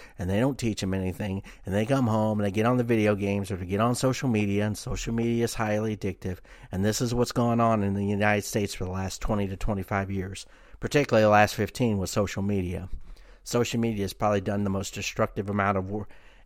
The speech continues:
effort in the United States of any particular, uh, thing. Even the people that run social media don't want to have their kids on social media.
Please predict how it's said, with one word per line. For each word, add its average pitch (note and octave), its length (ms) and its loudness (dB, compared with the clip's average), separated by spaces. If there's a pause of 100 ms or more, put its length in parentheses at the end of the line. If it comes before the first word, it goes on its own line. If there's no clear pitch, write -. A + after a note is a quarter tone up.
(100)
effort G2 340 0 (360)
in F#2+ 100 0
the G2 80 2
United G#2 260 2
States F#2+ 480 -4
of G2 160 -4
any G#2+ 340 0 (220)
particular, G2 720 -2 (440)
uh, F2 300 -6
thing. F2 380 -4 (340)
Even B2+ 240 2
the A#2 80 4
people C3+ 320 0
that G#2 240 2
run A#2+ 280 4
social F#2+ 380 -2
media F#2 420 -4 (320)
don't G#2 220 2
want G2 140 -2
to F#2 160 0
have G2 180 2
their F#2 120 -4
kids F#2+ 300 -2
on F2 280 -2
social F#2+ 380 -4
media. F#2 420 -6